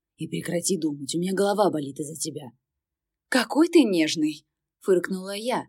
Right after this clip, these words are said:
но всё же присела. «Я переживаю». «А смысл?» Дессер наклонил в мою сторону голову, усмехаясь.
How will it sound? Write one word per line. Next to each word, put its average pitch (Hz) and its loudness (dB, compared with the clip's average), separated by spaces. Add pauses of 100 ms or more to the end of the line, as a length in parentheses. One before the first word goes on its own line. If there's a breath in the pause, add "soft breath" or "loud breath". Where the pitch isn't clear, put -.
но 165 -8
всё 180 2
же 254 -2
присела. 127 -4 (340)
«Я 226 2
переживаю». 220 0 (640)
«А 160 -4
смысл?» 156 -2 (960)
Дессер 262 2
наклонил 247 0
в 262 0
мою 196 0
сторону 185 -2
голову, 214 -2
усмехаясь. 202 -6